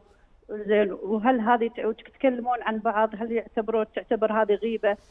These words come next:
أو إنه، يعني، إنه بينهم كذي المشاكل هذه هي اللي ولدت هذا الشيء هذا، أو السبب هو الزوج إنه مقصر بحق وحده، فما ندري، يعني. يعني يا ليت تقدم لهم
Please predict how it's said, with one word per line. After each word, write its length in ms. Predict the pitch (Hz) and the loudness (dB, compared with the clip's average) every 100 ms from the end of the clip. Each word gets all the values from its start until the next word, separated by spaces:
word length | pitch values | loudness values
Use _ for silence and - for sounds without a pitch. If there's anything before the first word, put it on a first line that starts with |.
| - _ - | -20 _ 2
أو 160 | 269 | 2
إنه، 240 | 285 277 277 | 0 -4 -4
يعني، 220 | 269 277 | -4 -8
إنه 260 | 269 262 | -4 -2
بينهم 420 | 262 262 277 240 240 - | -2 0 -2 -2 -8 -6
كذي 380 | 240 247 240 - | -4 0 -2 -2
المشاكل 800 | 190 190 196 196 208 - 254 233 | -4 -2 -2 -2 0 2 2 2
هذه 500 | 208 202 233 220 233 233 | -2 2 0 0 -4 -2
هي 60 | |
اللي 280 | 240 220 226 - - | 0 0 -2 -4 -8
ولدت 400 | 208 214 220 208 202 | -2 -2 -2 -6 -4
هذا 280 | 220 214 202 - | 0 0 -2 -10
الشيء 400 | - 214 202 208 | -8 -6 -2 0
هذا، 280 | 202 220 277 - - - - | 0 0 -4 -12 -20 -8 2
أو 160 | 294 | 2
السبب 500 | 311 - 320 302 294 | 2 -8 -4 -2 0
هو 180 | 262 254 | -2 -2
الزوج 420 | 262 214 247 247 247 - - _ _ - | -2 -2 0 0 -2 -14 -20 _ _ -4
إنه 160 | 226 233 | -2 -2
مقصر 500 | 226 254 247 247 220 | 0 -2 -2 -4 -4
بحق 360 | - 233 - | -4 -6 -2
وحده، 400 | 226 - 233 269 508 - _ _ _ _ | -4 -2 -2 -2 -2 -18 _ _ _ _
فما 380 | 254 247 277 269 | -12 -2 0 0
ندري، 320 | 254 254 190 | -2 -4 -2
يعني. 400 | 175 160 185 180 - - _ _ | -2 -2 -4 -10 -10 -20 _ _
يعني 240 | 190 202 | -12 -4
يا 60 | 214 | 0
ليت 240 | 233 226 | 0 0
تقدم 320 | 247 214 196 | -4 -4 0
لهم 260 | 220 - 202 | 0 -2 -12